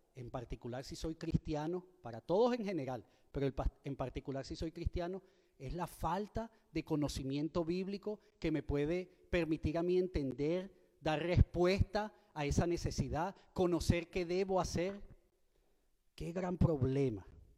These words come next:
que tenemos nosotros hoy. Así que una buena manera que el Señor usa para a permitirnos crecer, para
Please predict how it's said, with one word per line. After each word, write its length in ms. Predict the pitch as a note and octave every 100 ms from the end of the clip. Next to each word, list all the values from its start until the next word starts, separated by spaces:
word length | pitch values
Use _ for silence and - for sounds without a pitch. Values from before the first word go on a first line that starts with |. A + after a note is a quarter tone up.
| _ _
que 100 | A2+
tenemos 640 | A2+ G#2 A2 A#2+ - _
nosotros 420 | A2+ - A2+ A#2+ G2
hoy. 160 | G#2
Así 180 | G2+ D3
que 260 | - F3 - _ -
una 240 | F3+ F#3
buena 260 | F3+ F3+ F#3
manera 380 | D#3+ D3 E3
que 80 | F3
el 80 | D#3+
Señor 320 | D#3+ C3 D3
usa 360 | E3 E3+ F3 F3 _ _ _ _
para 400 | - C#3 B2+ G#2 - _ _ _ _ _
a 140 | - -
permitirnos 640 | D3+ C#3 C#3 D3+ D#3+ E3+
crecer, 400 | - C#3 - E3
para 300 | - C#3 B2+